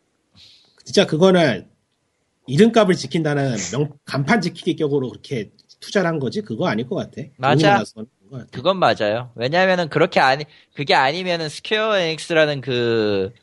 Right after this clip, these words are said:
Speaker 2: 게 없어지는 거나 마찬가지니까
Speaker 1: 그리고
Speaker 2: 자기 입장에선 지켜야 되는, 반드시 지켜야 되는 프랜차이즈지.
Speaker 1: 그리고 그런 강력한 명분이 있었으니까 게임이 이렇게 원하는 대로 만들어질 수 있는 거고.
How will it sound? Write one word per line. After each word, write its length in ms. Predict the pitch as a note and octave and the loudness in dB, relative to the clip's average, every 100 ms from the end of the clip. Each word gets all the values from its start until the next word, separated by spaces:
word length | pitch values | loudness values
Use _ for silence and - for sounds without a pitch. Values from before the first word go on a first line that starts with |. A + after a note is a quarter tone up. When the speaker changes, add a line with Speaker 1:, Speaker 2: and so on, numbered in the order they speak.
| _ _ _ _ _ _ | _ _ _ _ _ _
Speaker 2:
게 80 | B2+ | 2
없어지는 640 | E3 A#2+ - G3+ F3+ E3+ D3+ | 4 2 4 4 4 2 4
거나 200 | C#3+ B2 | 4 4
마찬가지니까 840 | G2 C#3+ C#3 A#2+ A2 G2 - G2 | 2 -2 -2 -4 -4 -10 -8 -2
Speaker 1:
그리고 180 | D#3 D#3+ | 0 2
Speaker 2:
자기 260 | C3 E3 C#3 | 0 -2 -6
입장에선 460 | A#2+ D3+ C#3+ C#3+ | -2 -2 -2 -6
지켜야 420 | - D#3+ - F#3+ | -6 -2 2 4
되는, 480 | D#3+ C#3+ A#2+ A2 G2 _ _ _ _ _ | 4 0 -4 -10 -16 _ _ _ _ _
반드시 380 | - C#3 G#3+ - | -6 -4 -4 -6
지켜야 380 | - C3+ - E3 | -8 -4 0 0
되는 240 | D3 B2+ A#2 | 0 -2 -4
프랜차이즈지. 680 | C3 B2+ B2 G#2 F#2 E2 A2+ | -8 -6 -6 -6 -10 -8 4
Speaker 1:
그리고 340 | F#3 G3+ F3 | 6 8 6
그런 200 | - F3 | 4 2
강력한 440 | - C#3+ G#3+ A#3 D#3+ | 0 2 4 4 2
명분이 320 | C#3 F3+ F#3+ | 2 2 2
있었으니까 540 | E3+ D#3 E3 D3+ C3 | 0 -2 -2 -2 -4
게임이 320 | C3+ F#3 E3+ C3+ | -2 0 2 2
이렇게 500 | B2+ C3+ B2+ G#2 - _ _ _ _ _ _ _ _ _ _ _ _ - | 0 -2 -2 -2 -8 _ _ _ _ _ _ _ _ _ _ _ _ -4
원하는 320 | A#2+ E3+ F3+ | 2 6 8
대로 160 | D#3 D3 | 6 4
만들어질 320 | G#2+ A#2+ C3 | 0 -4 -6
수 120 | C3 G2+ | -6 -8
있는 180 | G2+ | -8
거고. 320 | G2 F2 F2 | -10 -10 -14